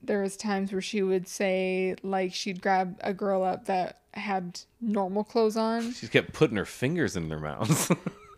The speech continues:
Speaker 2: <laughs>
Speaker 1: With, like, like,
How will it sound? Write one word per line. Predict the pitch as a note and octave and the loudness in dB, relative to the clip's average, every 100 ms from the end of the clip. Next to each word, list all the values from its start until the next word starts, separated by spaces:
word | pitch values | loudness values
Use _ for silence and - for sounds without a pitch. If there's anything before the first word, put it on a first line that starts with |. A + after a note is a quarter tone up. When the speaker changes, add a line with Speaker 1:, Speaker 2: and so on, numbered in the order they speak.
| - - | -10 -10
Speaker 2:
<laughs> | _ - - - G4 D4+ - | _ -20 -20 -14 -12 -12 -6
Speaker 1:
With, | F#3+ F#3+ - | -4 -4 0
like, | G#3 F#3+ F3+ - _ - - | 2 2 0 -6 _ -14 -6
like, | G#3+ F#3+ - | -4 -4 -8